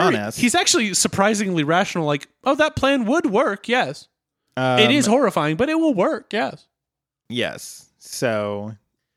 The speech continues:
Speaker 1: So now, now that Tanya has all this blood loss, uh, then Bender will kidnap her parents and make, make them watch him cut off Tanya's hair with edge clippers.
Speaker 2: Uh-huh. Just, you know,
Speaker 1: You know,
Speaker 2: for
Speaker 1: no-,
Speaker 2: the extra cruelty.
Speaker 1: yeah,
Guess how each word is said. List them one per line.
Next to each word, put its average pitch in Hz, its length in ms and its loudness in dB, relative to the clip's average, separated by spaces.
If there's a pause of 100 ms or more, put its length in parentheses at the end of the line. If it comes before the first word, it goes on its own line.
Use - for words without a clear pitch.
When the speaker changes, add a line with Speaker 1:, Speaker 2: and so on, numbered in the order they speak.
(640)
Speaker 1:
So 175 180 -4
now, 170 540 0
now 170 320 2
that 185 220 0
Tanya 185 280 2
has 170 240 2
all 170 140 2
this 151 160 -2
blood 180 300 0
loss, - 420 -12 (400)
uh, 131 320 -2
then 190 460 0 (200)
Bender 180 300 2
will 175 100 2
kidnap 240 460 0
her 254 80 0
parents 214 400 0
and 196 120 0
make, 208 380 -2
make 202 260 0
them 220 220 2
watch 202 380 0
him 208 500 0 (180)
cut 247 240 -2
off 226 200 0
Tanya's 208 320 0
hair 202 180 0
with 175 140 -2
edge 180 180 -2
clippers. 117 540 -14 (280)
Speaker 2:
Uh-huh. 180 380 2
Just, 220 300 -2 (100)
you 214 80 2
know, 143 320 2 (240)
Speaker 1:
You 381 140 0
know, 226 180 4
Speaker 2:
for 214 160 2
Speaker 1:
no-, 330 120 4
Speaker 2:
the 165 120 2
extra 147 320 0
cruelty. 113 320 0
Speaker 1:
yeah, 120 360 0